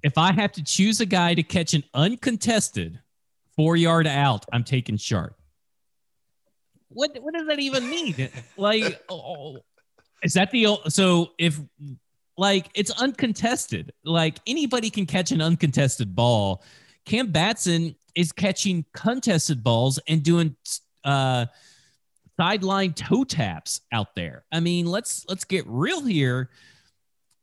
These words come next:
Cam Batson gives you more than Tajay Sharp does on every phase of the game, I feel like, because he's got the speed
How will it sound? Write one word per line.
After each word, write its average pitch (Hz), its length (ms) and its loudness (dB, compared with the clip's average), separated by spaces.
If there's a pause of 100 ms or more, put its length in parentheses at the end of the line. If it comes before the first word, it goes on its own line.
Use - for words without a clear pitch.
(120)
Cam 285 240 0
Batson 208 480 0
gives 160 260 2
you 170 120 0
more 147 720 4 (500)
than 139 540 0
Tajay 143 420 2
Sharp 175 300 -2
does 139 340 -2 (120)
on 156 400 -2 (260)
every 254 320 -2
phase 208 540 -2
of 156 240 -4
the 151 80 -2
game, 196 440 -2
I 120 380 -4
feel 117 220 0
like, 104 180 0
because 127 180 -2
he's 123 180 -2
got 156 260 0
the 240 80 0
speed 107 480 0